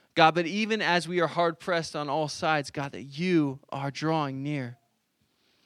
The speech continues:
And so, God, would you show us, as your power only can, that you draw near in our brokenness. God, you draw near in our darkest hours.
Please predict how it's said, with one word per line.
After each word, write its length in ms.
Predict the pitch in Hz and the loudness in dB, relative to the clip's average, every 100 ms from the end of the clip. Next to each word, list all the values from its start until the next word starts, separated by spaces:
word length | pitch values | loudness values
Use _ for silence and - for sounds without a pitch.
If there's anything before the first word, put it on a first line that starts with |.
| _ _ _ _ | _ _ _ _
And 120 | 147 143 | -8 -2
so, 140 | 160 | 0
God, 320 | 147 156 151 | 4 4 4
would 240 | 151 156 160 | 2 0 -2
you 280 | 175 170 - | -2 -2 -4
show 420 | 165 - 180 170 | -4 0 2 4
us, 440 | 131 127 - - _ _ _ _ _ _ _ _ - - | 2 -2 -10 -14 _ _ _ _ _ _ _ _ -20 0
as 180 | 151 156 | 2 4
your 120 | 180 | 2
power 440 | - 196 190 180 - | 4 4 4 2 0
only 300 | 185 196 190 | -2 -2 -6
can, 400 | - 139 127 123 | -6 -8 -8 -8
that 140 | 135 | -10
you 380 | 139 139 196 220 | -10 -4 -2 -2
draw 260 | - 170 156 | 0 0 0
near 580 | 151 170 185 185 180 - _ _ _ _ _ _ _ | -2 -4 -4 -4 -6 -12 _ _ _ _ _ _ _
in 140 | - 143 | -8 -4
our 120 | 123 | -4
brokenness. 720 | 123 151 156 165 160 151 - | 0 2 2 0 -4 -6 -6
God, 180 | 147 131 | -4 -2
you 120 | 143 | -2
draw 280 | 147 147 139 | -2 2 2
near 340 | 135 151 170 | 0 0 2
in 100 | 165 | 2
our 120 | 147 131 | 0 0
darkest 500 | 147 139 135 123 127 | 2 0 0 -6 -4
hours. 480 | 127 120 117 - | -4 -4 -10 -16